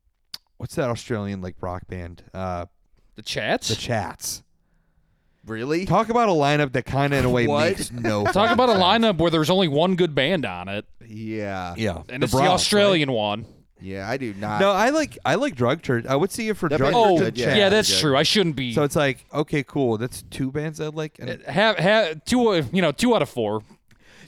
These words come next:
Speaker 1: there are, I have, feel like there is a lot of, like, uh, f-, tours where it is, like, a couple, like, newer, younger, sick bands.
Speaker 2: And then Venom.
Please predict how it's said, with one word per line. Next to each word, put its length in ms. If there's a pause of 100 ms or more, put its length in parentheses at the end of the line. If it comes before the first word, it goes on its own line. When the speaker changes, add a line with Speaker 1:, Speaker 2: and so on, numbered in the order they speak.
Speaker 1:
there 160
are, 520
I 140
have, 240
feel 340
like 160
there 180
is 140
a 40
lot 300
of, 140
like, 260 (680)
uh, 300
f-, 260
tours 600 (460)
where 200
it 80
is, 240
like, 400 (960)
a 100
couple, 400
like, 240
newer, 600 (480)
younger, 420
sick 400
bands. 480
Speaker 2:
And 140
then 160
Venom. 520